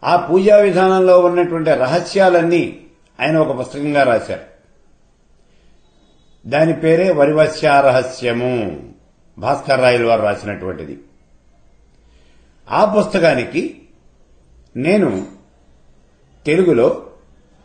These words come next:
వివరణ రాయటం జరిగింది. వరివశ్య రహస్యానికి కూడా, పోనీ మీరు వ్యాఖ్య అనుకోండి, వ్యాఖ్య రాయటం అనేది జరిగింది. నేను ఆ మాట ఎందుకని అంటలేదు అంటే, వ్యాఖ్య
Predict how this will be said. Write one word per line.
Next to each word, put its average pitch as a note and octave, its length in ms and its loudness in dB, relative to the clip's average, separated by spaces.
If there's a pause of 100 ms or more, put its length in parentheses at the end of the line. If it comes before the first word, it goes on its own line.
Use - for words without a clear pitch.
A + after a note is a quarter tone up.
(340)
వివరణ G3 460 2
రాయటం D3 420 2
జరిగింది. G#2 520 -6 (400)
వరివశ్య D#3+ 480 0 (160)
రహస్యానికి C#3 560 -2
కూడా, B2 460 0 (920)
పోనీ G3+ 220 2
మీరు G#3 220 4
వ్యాఖ్య E3 380 2
అనుకోండి, A2 560 -2 (800)
వ్యాఖ్య D#3+ 340 2
రాయటం B2 400 2
అనేది C#3+ 240 -2
జరిగింది. F#2 480 -6 (960)
నేను F3+ 260 2
ఆ - 20 2
మాట F#3 240 0
ఎందుకని F#3+ 440 0
అంటలేదు F3 500 2
అంటే, D#3+ 600 0 (320)
వ్యాఖ్య E3+ 800 0